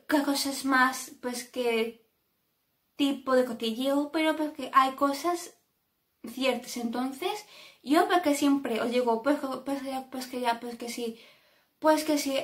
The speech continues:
pues, que sí, pues, que al final, pues, que lo leéis, pues, que luego, pues, que ya, ah, hay un libro, pues, que ya, pues, o, o, o, pues, que ya por el internet,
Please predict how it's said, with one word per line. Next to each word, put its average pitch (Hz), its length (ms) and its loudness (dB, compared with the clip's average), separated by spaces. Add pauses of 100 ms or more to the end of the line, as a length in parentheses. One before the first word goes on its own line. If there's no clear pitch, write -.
(240)
pues, 262 160 -4
que 254 100 -4
sí, 254 160 -4
pues, 240 200 -8
que 240 140 -6
al 233 80 -6
final, 233 240 -2
pues, 233 160 -4
que 233 100 -10
lo 226 140 -2
leéis, 240 500 0
pues, 277 160 -4
que 247 100 -4
luego, 269 280 4
pues, 311 160 2
que 254 180 -4
ya, 240 280 -2
ah, 247 320 2
hay 254 140 0
un 285 140 8
libro, 233 580 -2
pues, 254 200 -6
que - 100 -12
ya, 233 120 -4
pues, 226 160 -10 (400)
o, 254 60 -2
o, 240 260 2
o, 240 80 0
pues, 247 120 -6
que - 80 -10
ya 233 100 -6
por 233 120 -4
el 226 320 -4
internet, 226 600 -2